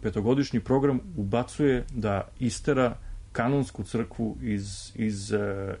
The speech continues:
iz, e, te, e, ajde kažemo, zemlje. Ja retko koristim pojam država,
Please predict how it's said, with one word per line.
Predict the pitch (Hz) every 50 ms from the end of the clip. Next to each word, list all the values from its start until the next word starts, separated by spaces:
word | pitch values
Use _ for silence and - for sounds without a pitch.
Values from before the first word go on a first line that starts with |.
| -
iz, | - 104 104 101 101 101 107
e, | 101 101 101 98 95 104 107 - - - - - -
te, | - - 101
e, | 101 101 101 98 98 95 - - 107 110 107 -
ajde | 107 104 95 -
kažemo, | - 104 101 101 101 98
zemlje. | 95 104 98 95 92 87 - - - - - - - - - -
Ja | - 120 117 110 107 113
retko | 120 123 117 110 113
koristim | 92 - 113 110 110 - - 101 98
pojam | - 113 107 101 101 101
država, | 110 107 120 135 131 131 113